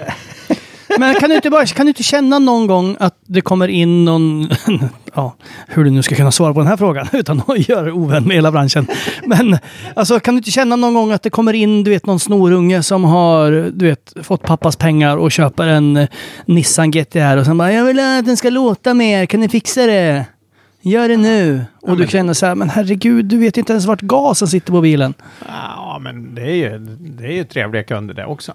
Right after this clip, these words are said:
Speaker 2: Ja, ja.
Speaker 1: Det är ju, det är ju så. Man måste ju möta kunden. Men framförallt tror jag det är himla viktigt att man analyserar vad vill kunden ha.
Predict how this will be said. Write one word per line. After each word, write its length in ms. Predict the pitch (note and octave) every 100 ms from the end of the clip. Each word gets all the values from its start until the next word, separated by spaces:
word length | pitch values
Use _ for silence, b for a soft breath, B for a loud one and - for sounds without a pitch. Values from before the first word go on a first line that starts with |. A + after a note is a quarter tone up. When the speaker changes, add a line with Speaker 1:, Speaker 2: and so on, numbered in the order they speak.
| -
Speaker 2:
Ja, 260 | D#3 D3+ D3+
ja. 140 | C#3
Speaker 1:
Det 40 | A#2+
är 100 | C#3 C3+ A#2 G2 F#2+
ju, 60 | -
det 160 | C#3+
är 40 | C3+
ju 80 | D3
så. 140 | -
Man 180 | G2+ B2
måste 260 | C3+ C3+
ju 40 | B2+
möta 360 | A#2+ A#2 -
kunden. 440 | - D3 C3 E2 A#2+
Men 180 | C#3 A#2
framförallt 560 | - A2 G#2+ A#2+ E3+
tror 120 | - G#2+
jag 100 | G2+
det 100 | G2 -
är 120 | G#2
himla 280 | G2+ G#2 G#2
viktigt 400 | G2+ G2+ G2+ G2+
att 180 | G#2+ -
man 220 | A2+ G#2+
analyserar 680 | G#2 G#2+ G#2+ G#2 G2+ G2 G2+
vad 160 | G#2+ A2+
vill 300 | B2 F3+ A2+
kunden 380 | G2 G2 G2+
ha. 180 | C3+ -